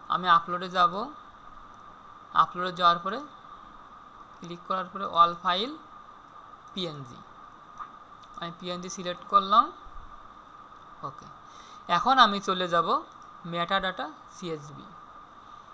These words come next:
এখান থেকে এসে clear all দিয়ে ব্রাউজে ক্লিক করে পিএনজি ফাইলগুলো আপলোড দিয়ে দেব। এই যে আমার পিএনজি ফাইলগুলো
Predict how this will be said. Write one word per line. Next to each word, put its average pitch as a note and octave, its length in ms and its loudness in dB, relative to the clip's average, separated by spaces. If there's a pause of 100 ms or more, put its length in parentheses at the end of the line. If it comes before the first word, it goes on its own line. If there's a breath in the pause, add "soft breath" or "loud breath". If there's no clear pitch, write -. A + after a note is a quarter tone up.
(500)
এখান G3+ 240 6
থেকে B3 220 -2
এসে B3+ 140 -4 (140)
clear G3+ 280 4 (100)
all F#3 100 8 (140)
দিয়ে A3+ 140 0 (1120)
ব্রাউজে G3 440 12 (100)
ক্লিক A3 240 -6 (120)
করে B3+ 180 6 (800)
পিএনজি G#3 440 -4
ফাইলগুলো A3+ 360 0 (120)
আপলোড D#3+ 320 2
দিয়ে C3+ 160 -8
দেব। A2+ 100 -12 (1120)
এই F3 100 -6
যে D3+ 100 -4
আমার D3 200 0
পিএনজি E3+ 340 -8
ফাইলগুলো G3 320 -6